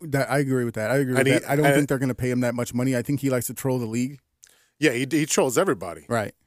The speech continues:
Speaker 2: Uh, but at this point, uh, um, how much is he gonna get? How many years is he looking for? And then, he, let's say he does sign with the White Sox. Is he a three? Is he a four?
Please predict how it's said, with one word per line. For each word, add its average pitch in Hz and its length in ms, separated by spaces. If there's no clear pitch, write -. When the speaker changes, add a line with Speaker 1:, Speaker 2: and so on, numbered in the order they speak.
Speaker 2:
Uh, 127 160
but 113 240
at 113 100
this 139 180
point, 113 560
uh, 104 360
um, 98 200
how - 280
much 135 200
is 123 80
he 113 80
gonna 117 140
get? 98 320
How 127 140
many 131 180
years 110 340
is 101 100
he 104 60
looking 98 280
for? 95 500
And 113 240
then, 117 320
he, 135 180
let's 139 240
say 151 100
he 127 60
does 123 240
sign 131 380
with 113 180
the 123 60
White 123 260
Sox. 143 400
Is 101 160
he 104 100
a 92 80
three? 117 380
Is 120 120
he 98 80
a 92 60
four? 120 380